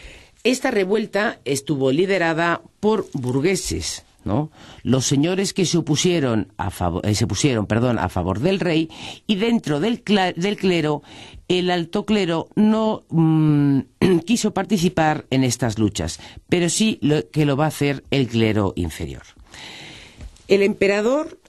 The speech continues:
finalmente dará un giro en su política, colocando a los castellanos en, en el gobierno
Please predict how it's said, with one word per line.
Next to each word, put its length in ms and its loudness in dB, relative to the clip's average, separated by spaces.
finalmente 1080 0
dará 300 0
un 120 -2
giro 520 0
en 180 2
su 500 2
política, 720 0
colocando 540 0
a 40 2
los 140 -2
castellanos 960 -2
en, 640 4
en 160 2
el 120 2
gobierno 600 -2